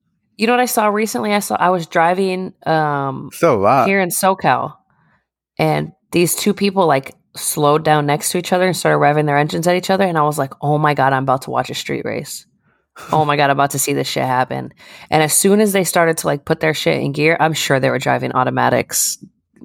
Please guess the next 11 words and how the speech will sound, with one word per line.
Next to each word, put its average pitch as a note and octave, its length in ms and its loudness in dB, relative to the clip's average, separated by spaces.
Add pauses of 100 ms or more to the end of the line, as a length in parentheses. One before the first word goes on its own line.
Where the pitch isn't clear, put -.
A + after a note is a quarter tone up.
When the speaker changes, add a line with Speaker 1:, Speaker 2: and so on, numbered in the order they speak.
(140)
Speaker 1:
People D#3 240 -2
don't C3+ 100 0
know B2+ 60 -2
how C3+ 80 0
to C3+ 60 -2
drive C3 220 -2
manuals C3 560 -6 (280)
anymore, B2+ 480 -4 (280)
I'm B2+ 100 0
sure. B2 300 2
Speaker 2:
Mm-hmm. A2+ 180 -4